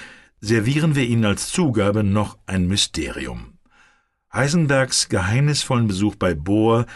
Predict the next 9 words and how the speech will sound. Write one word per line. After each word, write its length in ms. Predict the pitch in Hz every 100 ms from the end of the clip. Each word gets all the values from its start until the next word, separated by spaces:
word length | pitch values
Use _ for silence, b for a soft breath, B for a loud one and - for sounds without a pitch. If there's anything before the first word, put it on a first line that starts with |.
| B -
im 140 | 123
besetzten 560 | 107 87 92 - - 98
Kopenhagen, 880 | 95 90 98 87 92 78 90 127 123 B B B
der 200 | 101 113
mit 160 | 127 123
einer 240 | 117 117
schweren 460 | 107 107 131 123 135
Verstimmung 680 | - 123 - - 147 85 62 -
endete. 560 | 110 92 71 - -